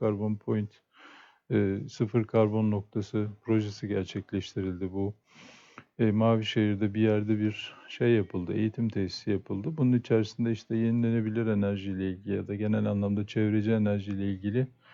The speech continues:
e, ve bütün alternatiflerin, e, şeylere, e, işte ortaokul, lise, hatta ilkokul çağındaki çocuklara,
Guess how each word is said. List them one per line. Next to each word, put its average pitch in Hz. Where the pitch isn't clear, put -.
e, 120
ve 113
bütün 135
alternatiflerin, 113
e, 107
şeylere, 110
e, 101
işte 104
ortaokul, 107
lise, 110
hatta 110
ilkokul 107
çağındaki 104
çocuklara, 107